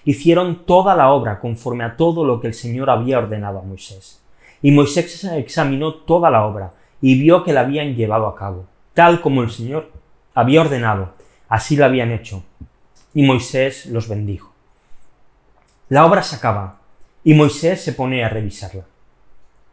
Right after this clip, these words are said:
Se pone a mirar que todo lo que se había hecho se hubiese hecho de la misma manera que Dios había ordenado que se tenía que hacer, que no hubiese ningún error, que no hubiese ningún fallo.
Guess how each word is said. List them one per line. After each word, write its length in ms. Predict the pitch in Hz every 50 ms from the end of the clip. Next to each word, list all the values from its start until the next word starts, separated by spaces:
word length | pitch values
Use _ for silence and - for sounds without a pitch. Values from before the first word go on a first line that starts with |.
| _ _ _
Se 160 | - - 160
pone 200 | 156 180 185 196
a 40 | 202
mirar 440 | 196 170 156 165 156 120 107 104 - _ - _ _
que 160 | - - 147 147
todo 420 | 147 - 165 175 185 185 196 196
lo 200 | 185 165 147 -
que 100 | - 123
se 160 | - - 135
había 300 | 127 131 165 175 170 147
hecho 320 | 117 - - - 101 95 _ _ _ _ _
se 160 | _ - 151 139
hubiese 280 | 151 170 170 175 185
hecho 220 | 175 175 - 190 170
de 100 | 151 127
la 100 | 123 123
misma 360 | 127 147 175 170 190 196 196
manera 460 | 190 180 139 139 143 147 156 156 -
que 140 | - 127 117
Dios 420 | 117 123 135 151 165 160 - -
había 240 | 127 117 127 139 143
ordenado 460 | 143 139 135 123 120 120 123 127 117
que 80 | 127 104
se 120 | - -
tenía 320 | - 110 107 107 107 104 98
que 80 | 104
hacer, 300 | 98 - - 98 95 - - - _ _ _ _ _
que 100 | 156 151
no 80 | 170
hubiese 400 | 175 175 190 190 180 - 196 180
ningún 300 | 160 147 131 135 143 143
error, 320 | 139 120 107 104 101 101 -
que 60 | - 127
no 120 | 135 151
hubiese 300 | 160 180 175 175 - 175
ningún 360 | 156 147 147 143 147 151 143
fallo. 380 | - - - 110 98 95 92